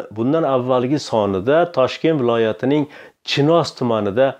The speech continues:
kanalizatsiya suvlari qorishgan ichimlik suvidan ichishga majbur bo'layotgan mahallalar,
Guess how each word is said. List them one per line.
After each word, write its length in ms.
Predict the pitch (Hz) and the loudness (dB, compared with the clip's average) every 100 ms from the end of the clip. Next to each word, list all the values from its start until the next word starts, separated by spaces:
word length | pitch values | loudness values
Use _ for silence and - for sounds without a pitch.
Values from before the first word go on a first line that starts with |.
| _ _ _ | _ _ _
kanalizatsiya 760 | 120 120 123 120 147 160 - 131 | -4 0 0 2 2 0 0 -6
suvlari 420 | - 120 117 113 | -4 -2 0 -2
qorishgan 560 | 127 117 110 - 135 131 | 0 -2 -2 -2 -2 -2
ichimlik 440 | 127 - 120 120 117 | -6 -2 0 0 0
suvidan 440 | - 107 104 120 104 | 0 2 2 2 0
ichishga 300 | - - 117 | -6 -2 -2
majbur 400 | 95 107 - 120 110 | 0 -2 0 -2 0
bo'layotgan 520 | 101 95 87 - 117 120 - _ - - - | 0 2 0 0 -2 -2 -8 _ -20 -20 -10
mahallalar, 720 | 107 104 120 113 101 90 82 | -4 0 2 2 0 0 -2